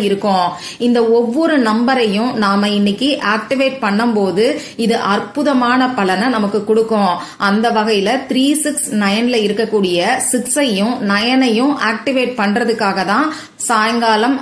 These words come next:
ஆறு மணி ஒன்பது நிமிடங்களுக்கு இந்த பரிகாரத்தை நாம செய்ய ஆரம்பிக்க போறோம். அப்ப அந்த மூணுங்கிற நம்பரோட எனர்ஜிக்கு என்ன பண்றதுன்னு ஒரு சிலர்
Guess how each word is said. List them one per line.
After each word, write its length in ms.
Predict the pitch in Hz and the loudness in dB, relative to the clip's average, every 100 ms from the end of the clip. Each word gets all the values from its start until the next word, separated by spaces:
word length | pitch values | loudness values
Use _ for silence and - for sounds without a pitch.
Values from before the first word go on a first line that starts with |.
| 190 190 | 0 2
ஆறு 180 | 214 226 | 2 2
மணி 180 | 220 277 - 196 | 2 0 0 2
ஒன்பது 320 | 202 240 269 226 | 2 2 0 0
நிமிடங்களுக்கு 580 | 208 233 240 214 196 285 254 | 0 0 0 0 -2 -2 -2
இந்த 120 | 214 202 202 | 0 0 0
பரிகாரத்தை 500 | 208 240 240 220 190 175 | 0 0 0 -2 -2 -2
நாம 200 | 190 285 233 | 0 0 0
செய்ய 240 | 196 214 208 | 0 0 0
ஆரம்பிக்க 320 | 196 196 208 202 | 0 0 -2 -2
போறோம். 340 | 190 185 180 175 - - - | 0 2 2 -2 -8 -10 -4
அப்ப 160 | 285 320 | 0 2
அந்த 140 | 277 254 233 | 2 2 4
மூணுங்கிற 500 | 269 311 320 330 294 262 226 | 4 4 2 2 2 0 0
நம்பரோட 380 | 220 240 233 226 208 | 0 0 0 0 0
எனர்ஜிக்கு 560 | 202 220 208 208 277 - 202 | 0 0 0 -2 -4 -2 -2
என்ன 240 | 208 262 262 | 0 0 0
பண்றதுன்னு 520 | 214 202 202 190 254 285 214 | 0 0 0 0 0 0 0
ஒரு 120 | 196 202 | 0 0
சிலர் 260 | 220 240 | 0 0